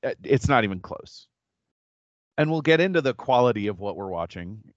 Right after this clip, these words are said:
uh, and the quantity of what we're watching. But, uh, no, the first half was better because it had one really good thing.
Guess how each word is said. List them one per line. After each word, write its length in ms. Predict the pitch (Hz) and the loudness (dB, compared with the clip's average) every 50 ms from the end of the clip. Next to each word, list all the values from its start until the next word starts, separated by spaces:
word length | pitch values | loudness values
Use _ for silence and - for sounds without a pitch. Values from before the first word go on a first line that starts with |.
| _ | _
uh, 260 | - 98 95 90 87 82 | -8 -6 -4 -4 -4 -6
and 140 | 95 95 95 | -6 -8 -10
the 40 | |
quantity 440 | - - - 104 95 95 92 85 87 | -10 -8 -6 -6 -4 -4 -4 -4 -4
of 120 | 85 80 82 | -6 -6 -6
what 120 | 87 82 - | -8 -10 -8
we're 80 | 85 85 | -8 -8
watching. 480 | 82 80 82 - - 82 82 85 90 - _ _ _ _ _ _ _ _ _ _ _ _ _ _ _ | -6 -8 -8 -10 -10 -10 -10 -10 -12 -16 _ _ _ _ _ _ _ _ _ _ _ _ _ _ _
But, 280 | - 95 90 82 - - | -2 -2 -2 -2 -2 -4
uh, 420 | 95 85 82 82 82 80 82 82 82 - _ _ _ _ _ _ _ _ _ _ _ _ _ _ _ _ _ _ _ _ _ _ _ _ _ _ _ _ _ _ _ _ _ _ | -2 -2 0 -2 -2 -4 -6 -8 -10 -14 _ _ _ _ _ _ _ _ _ _ _ _ _ _ _ _ _ _ _ _ _ _ _ _ _ _ _ _ _ _ _ _ _ _
no, 140 | - 85 80 | -4 -2 -2
the 80 | 82 80 | -4 -4
first 280 | - - 104 92 - | 0 0 0 0 2
half 200 | - 90 80 - | 2 2 2 2
was 120 | 82 78 73 - _ _ - 98 - _ _ - | -2 -8 -12 -14 _ _ -20 -20 -20 _ _ 0
better 280 | 107 92 92 92 90 | 2 2 2 2 0
because 300 | 82 92 87 - 104 90 | -2 -4 -2 -2 0 0
it 100 | 92 - | 0 2
had 160 | 95 92 82 | 2 0 0
one 260 | 76 82 92 95 92 92 | 0 -4 -4 -4 -2 0
really 240 | 113 110 104 104 | 0 2 2 2
good 220 | 101 123 135 127 - | 2 2 2 2 0
thing. 460 | - - 123 107 85 73 67 57 - | -2 -2 0 0 0 -4 -8 -14 -20